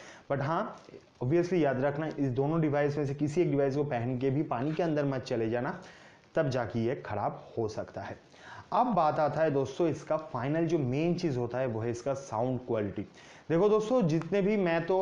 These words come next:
normally इस Mivy eight ट्वेंटी फ़ाइव को इतना दिन से यूज़ कर रहा हूँ और अभी अभी नया नया एफ़ थर्टी जो है मेरे पास आया है, तो दोनों का ही मैंने, अ, एट ट्वेंटी फ़ाइव का अगर मैं सबसे पहले बात करता हूँ sound quality वगैरह का, साउंड को लेके मेरे को कोई भी problem नहीं हुआ। Base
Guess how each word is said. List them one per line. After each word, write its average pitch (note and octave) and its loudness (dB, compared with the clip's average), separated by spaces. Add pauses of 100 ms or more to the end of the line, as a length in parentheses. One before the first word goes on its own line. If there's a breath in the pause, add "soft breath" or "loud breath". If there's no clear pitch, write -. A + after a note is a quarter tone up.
(140)
normally D#3+ 4
इस - -2
Mivy D#3 0
eight E3 2
ट्वेंटी F3 0
फ़ाइव D#3 2
को D#3+ 0
इतना D3 0
दिन C#3 2
से D#3 0
यूज़ C3+ 2
कर C3 2
रहा C#3 2
हूँ E3 -4 (340 loud breath)
और C#3 4
अभी D3+ 4
अभी F3+ 4
नया D#3 2
नया D#3+ 0
एफ़ D#3 0
थर्टी C#3 0
जो C#3+ 2
है D3 4
मेरे C3 0
पास B2+ -2
आया B2 0
है, D#3 0
तो F3 2
दोनों D3 2
का F3+ 0
ही F#3 2
मैंने, E3+ 0
अ, - -8
एट D#3 2
ट्वेंटी A#3+ 4
फ़ाइव G3+ 2
का G3+ 2
अगर F3+ 4
मैं E3+ 2
सबसे D3 -4
पहले D3 2
बात A#2 0
करता A#2+ -2
हूँ C3 0
sound A#2+ -2
quality B2+ 0
वगैरह A#2 0
का, D3 0
साउंड D#3+ 0
को F3+ 2
लेके E3 2
मेरे C3+ 0
को D3 -2
कोई C3 0
भी B2 0
problem B2 -2
नहीं A#2+ 0
हुआ। C3 0
Base C3+ 0